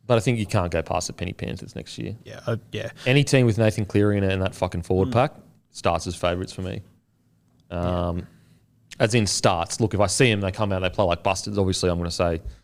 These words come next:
Speaker 1: someone different. But it's gonna be interesting 'cause, like, with the Cowboys, like, is their cap that messed up? It's probably not. It doesn't, I don't, you don't hear much noise about it.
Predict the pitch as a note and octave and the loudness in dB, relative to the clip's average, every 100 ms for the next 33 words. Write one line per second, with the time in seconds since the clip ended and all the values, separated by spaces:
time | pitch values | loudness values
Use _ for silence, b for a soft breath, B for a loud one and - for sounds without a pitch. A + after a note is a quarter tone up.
0 | b _ A#2+ G2+ F#2 G#2 G2+ A2+ F3 B | b _ 0 2 2 2 2 0 -2 B
1 | B B B B - - - D3 - A#3+ | B B B B -20 -8 0 2 2 0
2 | C4 A#3 G3 G#3 - C#3+ A#2+ B2 B2+ A2 | 0 2 2 0 0 0 2 2 4 6
3 | G#2+ - - _ G3 - - C3+ D#3+ C#3 | 4 -4 -20 _ -2 -2 0 4 6 6
4 | A#2+ G#2+ A2+ G#2+ - - _ _ _ _ | 6 6 4 4 2 -8 _ _ _ _
5 | D#3 - G#3 - - C#3+ - C#3 C3+ B2 | 0 2 2 2 0 -2 2 0 2 0
6 | - C3 F#3 B2 - E3+ A#2+ G2+ F3 - | 2 2 2 -4 -2 2 4 4 2 -2
7 | - _ _ B2+ G#2+ C#3 C3+ - C3 D3 | -18 _ _ -2 2 2 2 2 2 4
8 | C#3+ D#3 C3 D3 C#3 C3 - A#2+ A2 A2 | 2 2 0 4 6 6 2 2 2 4
9 | G2 F#2 A#2+ | 4 6 4